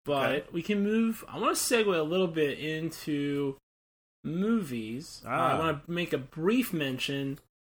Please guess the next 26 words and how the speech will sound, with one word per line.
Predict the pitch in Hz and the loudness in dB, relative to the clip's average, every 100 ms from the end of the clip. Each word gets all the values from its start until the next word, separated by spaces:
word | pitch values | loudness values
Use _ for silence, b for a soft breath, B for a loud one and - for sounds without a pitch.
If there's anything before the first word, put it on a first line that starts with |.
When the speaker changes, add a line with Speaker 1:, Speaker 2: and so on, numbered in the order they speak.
| _ _ 127 | _ _ -12
Speaker 1:
that, | 123 135 123 110 - - | -4 -2 -2 -4 -10 -6
uh, | 123 113 110 107 107 - - - _ _ _ 139 | -4 -2 -4 -6 -12 -16 -20 -20 _ _ _ -6
Daniel | 139 143 156 135 | -2 0 0 -2
Radcliffe, | 127 180 240 233 - 120 101 - - - - | -2 -2 -2 -4 -4 -4 -4 -10 -16 -10 -2
Speaker 2:
Ah, | 185 175 113 | 2 2 2
okay. | 135 123 | 2 2
Speaker 1:
who | 131 | 2
is | 131 | -2
the | 135 | -2
actor | 139 143 151 151 | 0 0 0 0
who | |
played | 147 156 147 | 2 4 4
Harry | 147 156 | 4 0
Potter, | 160 151 123 120 113 | -2 -2 0 0 -2
Speaker 2:
Yes. | 113 113 151 - - _ _ - | -2 -2 -4 -12 -20 _ _ -6
Speaker 1:
and | 143 | -4
is | 147 | 0
famous | 160 156 147 | 0 0 0
for | 175 139 | 0 2
other | 165 160 | 4 4
movies | 160 151 156 160 | 4 4 2 2
where | 143 | 2
he | 143 135 | 2 0
played, | 156 143 143 139 - - - - - - _ | 0 2 2 0 -6 -16 -18 -20 -20 -20 _
you | 143 | -2
know, | 135 127 123 120 | 0 -2 -2 -4